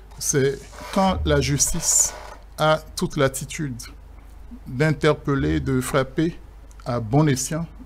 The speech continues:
et tout un chacun, quelle que soit sa position, qu'on soit en bas ou qu'on soit en haut, mais si on a l'impression que ce n'est que pour les autres, et la,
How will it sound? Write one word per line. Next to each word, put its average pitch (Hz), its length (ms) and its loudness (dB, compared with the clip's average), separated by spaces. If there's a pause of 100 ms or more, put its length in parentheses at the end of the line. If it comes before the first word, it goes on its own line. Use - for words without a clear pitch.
(140)
et 120 120 -2
tout - 240 -4
un 170 80 4
chacun, 147 360 -2
quelle 196 220 0
que 185 120 4
soit 170 180 0
sa 160 180 -4
position, 143 540 -4 (840)
qu'on 165 120 0
soit 160 320 0 (140)
en 135 120 4
bas 160 300 4 (120)
ou 143 80 -2
qu'on 147 180 -2
soit 147 160 -2
en 139 120 2
haut, 175 140 0
mais 127 140 0
si 151 140 -4
on 170 80 0
a 156 100 4
l'impression 147 500 2
que 151 200 -4
ce - 120 -4
n'est 139 120 2
que 185 100 8
pour 175 300 4
les 123 180 0
autres, 175 160 -2 (840)
et 127 280 -2 (800)
la, 131 560 2